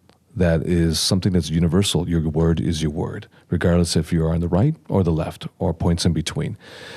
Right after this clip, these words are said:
So I knew right away that this was a man that we could not negotiate with. Now, be mindful about one thing. Had Jeb Bush won the presidency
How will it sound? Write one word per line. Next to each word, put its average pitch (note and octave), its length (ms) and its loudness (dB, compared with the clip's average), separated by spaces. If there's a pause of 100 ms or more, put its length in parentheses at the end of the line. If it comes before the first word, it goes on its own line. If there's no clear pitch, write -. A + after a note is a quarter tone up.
(220)
So - 240 0
I A#2 100 4
knew C#3 160 4
right E2 180 4
away E2 300 2
that D#2+ 220 -2
this A#2 160 0
was F#2 160 2
a F2 40 4
man D#2+ 440 2
that D#2+ 320 0
we F2+ 280 0
could D#2+ 200 0
not D#2 160 0
negotiate G2 520 0
with. E2 180 -6
Now, F#2+ 100 2
be G#2 180 0
mindful C#3+ 300 0
about G2+ 140 0
one G#2+ 100 0
thing. D#2+ 140 -2
Had E2+ 120 0
Jeb A2 220 0
Bush C3+ 200 0
won E2+ 120 2
the D#2 60 -2
presidency D#2+ 580 -2